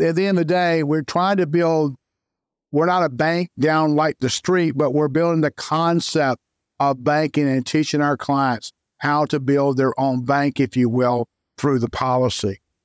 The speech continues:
And banking concept allows clients to eliminate debt, save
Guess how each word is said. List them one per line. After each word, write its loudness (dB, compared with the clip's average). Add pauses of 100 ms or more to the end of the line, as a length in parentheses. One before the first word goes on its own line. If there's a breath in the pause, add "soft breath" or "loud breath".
(180)
And -2
banking 0
concept -2
allows 0
clients -2
to -2
eliminate 2
debt, 0 (680)
save -4